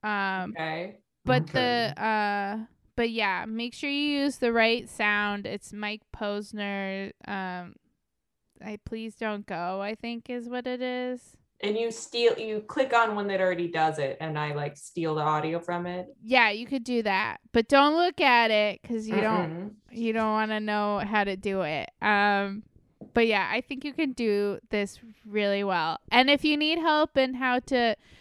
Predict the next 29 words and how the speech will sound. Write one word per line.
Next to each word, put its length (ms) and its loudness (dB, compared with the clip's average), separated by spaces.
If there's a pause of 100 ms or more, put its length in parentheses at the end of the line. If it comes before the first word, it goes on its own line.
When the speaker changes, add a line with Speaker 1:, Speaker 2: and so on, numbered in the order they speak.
(200)
Speaker 1:
make 300 0
it 160 -2
so 120 0
that 200 0
the 140 2
music 500 -2
stops, 840 0 (160)
do 80 -10
you 100 -2
know 120 0
how 80 0
to 120 -2
do 180 -6
that? 340 -2 (960)
Speaker 2:
I 40 -2
mean, 180 2
I 140 6
know 200 4
how 100 4
to 140 4
do 180 4
it 340 2 (600)
in 120 -6
Adobe 360 -2
Premiere 580 -4
and 140 8
TikTok. 560 4
No. 160 6
Speaker 1:
<laughs> 1080 6